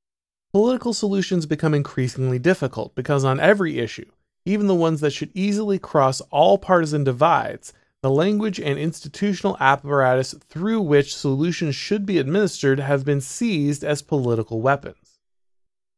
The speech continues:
There is no easy answer. Our political issues will likely need to be resolved before any real action can be taken on the environment.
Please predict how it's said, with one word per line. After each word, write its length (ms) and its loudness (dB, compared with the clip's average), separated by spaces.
There 280 2
is 180 -2
no 240 2
easy 380 -2
answer. 420 -8
Our 100 -2
political 460 -2
issues 340 -2
will 200 2
likely 380 2
need 300 -2
to 60 -6
be 160 0
resolved 720 2
before 280 0
any 140 2
real 420 2
action 460 0
can 140 -4
be 100 -2
taken 380 -6
on 100 -4
the 120 -2
environment. 680 -4